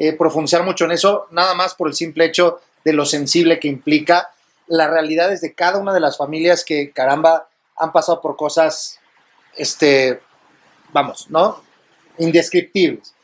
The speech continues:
Y entonces, es, hay que ser sumamente respetuoso de cada una de las circunstancias que cada una de las familias,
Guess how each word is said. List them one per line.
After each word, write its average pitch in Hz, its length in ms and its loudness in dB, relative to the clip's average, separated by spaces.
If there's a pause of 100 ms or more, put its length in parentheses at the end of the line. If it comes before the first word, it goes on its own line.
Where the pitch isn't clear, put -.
(260)
Y 165 80 -2
entonces, 196 640 0 (240)
es, 180 260 -2 (160)
hay 196 80 0
que 233 160 0
ser 208 240 0
sumamente 247 680 -2
respetuoso 160 920 -2
de 123 140 -10
cada 165 260 2
una 175 240 0
de 156 80 2
las 127 140 -4
circunstancias 143 920 -4
que 147 160 -2
cada 202 240 -2
una 214 160 -6
de 190 80 -4
las 156 160 -6
familias, 165 600 -6